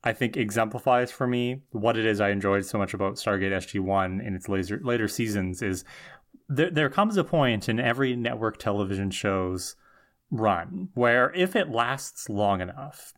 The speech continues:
it gets comfortable enough with its characters and its format and the actors and the writers. There's a synergy that happens whereby they can start to do some very, like, fun things with the show, both to just change it up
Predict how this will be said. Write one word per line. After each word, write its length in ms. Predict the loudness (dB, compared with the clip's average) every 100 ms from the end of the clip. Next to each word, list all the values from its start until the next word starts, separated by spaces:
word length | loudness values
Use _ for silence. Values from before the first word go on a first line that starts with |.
| -20 -20 _ _ _
it 140 | -4 0
gets 320 | 0 -2 -6 -12
comfortable 680 | -4 0 0 0 0 0
enough 420 | 0 -2 -8 -14 -2
with 260 | 0 0 0
its 280 | -4 -4 -10
characters 760 | -4 -2 -2 -2 0 0 -2
and 160 | -4 -4
its 200 | -4 -8
format 720 | -8 -2 0 0 0 0 -2
and 220 | -2 0
the 140 | 0 0
actors 540 | -4 -4 -2 -2 0
and 80 | -2
the 40 |
writers. 520 | 0 0 2 0 -2 -6 -20 -12
There's 160 | -6 -4
a 40 |
synergy 580 | -2 0 4 4 4 2
that 160 | 2 0
happens 680 | -4 -6 -12 -16 -14 -14 -14 _ -20 -20 _ _ _ -6
whereby 840 | 0 4 4 4 2 2 0 -4 -10 _ _ _
they 300 | -4 2 2
can 220 | 2 -2
start 320 | -2 0 -2 0
to 100 | -2
do 280 | 0 0
some 220 | 0 -2 -2
very, 440 | 0 0 2 0
like, 200 | 0 -4
fun 760 | -10 -14 -4 0 2 0 -4 -8 _ -10
things 680 | -2 0 2 -2 -6 -10 -2
with 240 | -2 0
the 60 | -4
show, 440 | -2 0 0 0
both 300 | 2 2 2
to 80 | -4
just 380 | -2 -2 -4 -4
change 320 | -2 0 2
it 40 |
up 280 | 0 0 -4